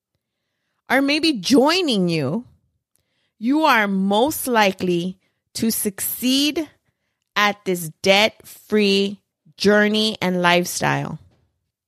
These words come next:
And get to your destination so much quicker than if you try to keep this to yourself and do it on your own.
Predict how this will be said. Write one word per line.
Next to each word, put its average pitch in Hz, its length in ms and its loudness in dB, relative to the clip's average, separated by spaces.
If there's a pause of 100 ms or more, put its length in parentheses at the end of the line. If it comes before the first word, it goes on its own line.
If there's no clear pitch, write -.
(140)
And 196 280 -4
get 220 260 2
to 269 120 -2
your 262 120 0
destination 180 840 -2
so - 420 0
much 170 260 -2
quicker - 480 -4 (460)
than 190 300 0
if 185 260 -2
you 170 640 0 (1500)
try 226 240 0
to 254 120 2
keep 233 260 -4
this - 240 -2
to 208 80 0
yourself 185 500 0
and 170 160 0
do 160 140 0
it 165 80 0
on 160 140 -2
your 139 160 -4
own. 156 260 -12